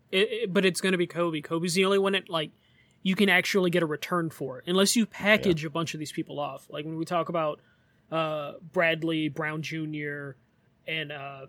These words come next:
Speaker 1: Derrick Jones Junior, it's one of those things where all of those people can't individually get you an asset unless you bundle them all up. But what team is gonna want, like, three energy guys?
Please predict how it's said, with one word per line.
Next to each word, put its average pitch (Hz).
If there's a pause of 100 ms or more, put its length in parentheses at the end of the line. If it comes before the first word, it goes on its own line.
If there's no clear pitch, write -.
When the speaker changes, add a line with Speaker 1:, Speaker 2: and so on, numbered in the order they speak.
(140)
Speaker 1:
Derrick 156
Jones 196
Junior, 143 (140)
it's 156
one 175
of 180
those 175
things 175
where 156 (120)
all 190
of 202
those 208
people 180 (120)
can't 190
individually 165
get 151
you 165
an 151
asset 147
unless 143
you 156
bundle 151
them 143
all 139
up. 143 (160)
But 151
what 151
team 156
is 143
gonna 156
want, 143
like, 139
three 147
energy 143
guys? -